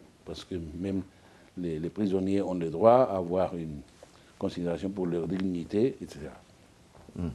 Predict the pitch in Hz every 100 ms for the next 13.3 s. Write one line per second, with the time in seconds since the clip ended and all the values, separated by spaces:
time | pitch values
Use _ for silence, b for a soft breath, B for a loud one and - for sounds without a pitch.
0 | - B B B B - - - - -
1 | - - - - - - - - - 104
2 | 90 85 95 139 110 101 95 - 85 80
3 | 71 71 - 73 67 58 - 85 - 85
4 | 76 73 76 - 76 71 69 67 67 73
5 | 87 - - - - - - - 85 78
6 | 95 110 98 95 - 95 90 87 92 85
7 | 80 78 73 - - - - - - -
8 | - 78 87 - - - 87 82 92 -
9 | - - b b b b b - - -
10 | _ - - _ - - 62 65 78 95
11 | 107 101 - 78 78 78 78 82 95 78
12 | 73 - 73 71 71 76 69 - 67 64
13 | 58 64